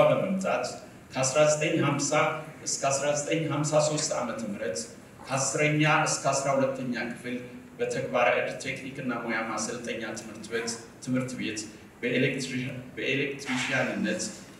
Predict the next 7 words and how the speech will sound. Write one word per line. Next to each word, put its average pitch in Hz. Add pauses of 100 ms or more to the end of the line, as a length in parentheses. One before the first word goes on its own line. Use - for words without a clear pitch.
(120)
ያበቃቸውን 120 (300)
የሙያ 107
ስልጠና 104
ወስደው 95 (360)
ዲፕሎማቸውን 117 (460)
ተቀብለዋል። - (1800)
ከዚያም -